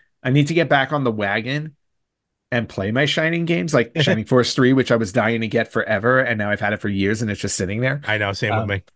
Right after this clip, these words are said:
Speaker 1: Yeah, so I definitely gotta, I definitely got, I, I, so some, like, that would be, I'll put that in the category of franchises I need to pick up again. And
Speaker 2: Fair.
Speaker 1: Shining, and Shining Force, the Shining Force one is at the top of my list.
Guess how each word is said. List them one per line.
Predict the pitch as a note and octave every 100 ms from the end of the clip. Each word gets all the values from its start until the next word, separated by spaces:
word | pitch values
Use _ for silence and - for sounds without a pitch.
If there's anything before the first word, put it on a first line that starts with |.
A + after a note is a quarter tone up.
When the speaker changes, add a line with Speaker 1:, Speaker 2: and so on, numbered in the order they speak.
| _ _ _ _ _ _
Speaker 1:
Yeah, | B2 A2+
so | A2 -
I | A#2
definitely | B2 A#2 A#2
gotta, | G#2+ G2 E2+ -
I | B2+
definitely | D3 D3 D#3
got, | D#3 D3+ C#3 -
I, | D3+ D3
I, | D#3 D3
so | - F3+ D#3+ D#3
some, | - A3 A#3 E3 D3+
like, | E3+ D#3 D3
that | G3+ -
would | F#3+
be, | G3+ F#3+ F3
I'll | D#3+
put | D3+ F#3+
that | G3
in | F3
the | E3
category | D#3+ D3 C#3+ C3+
of | C3 _ _ _
franchises | - F3 F3+ G#3 F#3+ F3+
I | D#3
need | D3 D3+
to | D3
pick | D3 D3+ C#3+
up | C#3+ C#3+
again. | A2 F#2+ D#2 - _ _ _ _ _
And | A#2+ B2
Speaker 2:
Fair. | C#3
Speaker 1:
Shining, | C3 C3+ C3+ C3 -
and | C3+ A#2+
Shining | E3 D3+ C#3+
Force, | C#3+ C3+ C3 -
the | -
Shining | C3 D3 B2+
Force | B2+ A2+
one | B2 G#2+
is | G#2
at | G#2
the | -
top | - A#2 G#2
of | G2+
my | F#2 E2
list. | C#2+ - -